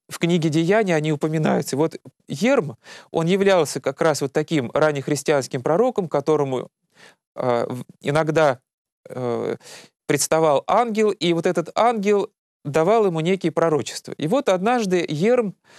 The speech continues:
соблюдал пост, и является им ангел и говорит: «Вот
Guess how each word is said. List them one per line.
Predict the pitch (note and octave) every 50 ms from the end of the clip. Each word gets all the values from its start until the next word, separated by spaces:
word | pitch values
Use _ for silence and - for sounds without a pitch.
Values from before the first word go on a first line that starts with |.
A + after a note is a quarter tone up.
| - - -
соблюдал | - - E3 D#3+ F3 G3 F3 F#3+ F#3+ F#3 E3+ - - _ -
пост, | C#3+ C3 C#3+ - - - - - _ _ _ _ _ _ _ _ _ _ _ _ _ _ - - - - _ _ _ _
и | - D3+ D#3+ D#3 -
является | - D#3 F3 F#3 G#3+ B3 B3+ A#3+ B3 - A3+
им | A3+ B3
ангел | B3+ B3 A3+ A3+ A3+ A3+
и | G#3+
говорит: | G3 G#3+ G#3+ G#3+ G#3+ F#3+ D3 - - -
«Вот | - C#3 D3 C#3 - -